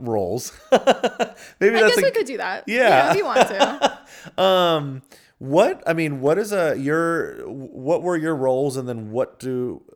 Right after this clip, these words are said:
Speaker 1: a-, at least on set, 'cause off set, I think everyone takes on a, a general producer role. Like, we all do everything. You know, we need a sound, uh, mix. We need to,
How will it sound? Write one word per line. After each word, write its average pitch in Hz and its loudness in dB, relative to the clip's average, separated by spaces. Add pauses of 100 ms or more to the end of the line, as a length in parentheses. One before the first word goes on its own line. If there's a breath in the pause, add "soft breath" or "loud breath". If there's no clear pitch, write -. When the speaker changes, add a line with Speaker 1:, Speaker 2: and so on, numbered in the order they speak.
(120)
Speaker 1:
a-, - -8
at 131 -2
least 135 -6
on 127 -6
set, 90 -8
'cause 113 -10 (500 soft breath)
off 240 -2
set, 165 0
I 143 0
think 131 -4
everyone 113 -2
takes 110 -8
on 95 -6
a, 87 -6
a 90 -12
general 82 -10
producer 95 -8
role. - -14 (300)
Like, 98 -12
we 113 -10
all 127 -2
do 117 -8
everything. 87 -10 (560 soft breath)
You 80 -18
know, 85 -10
we 87 -10
need 87 -10
a 87 -6
sound, 98 -8 (220)
uh, 95 -8
mix. 92 -14
We 90 -14
need 87 -14
to, 85 -14